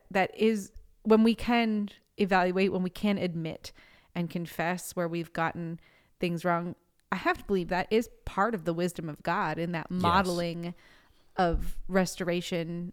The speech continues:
Speaker 1: uh, and the modeling of things to come, that, that, that all is all a part of it.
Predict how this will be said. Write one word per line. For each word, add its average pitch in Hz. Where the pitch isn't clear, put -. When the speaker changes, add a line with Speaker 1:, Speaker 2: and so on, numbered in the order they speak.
Speaker 1:
uh, -
and 175
the 180
modeling 175
of 160
things 185
to -
come, 170
that, 170
that, 202
that 190
all 151
is 214
all 175
a 165
part 143
of -
it. -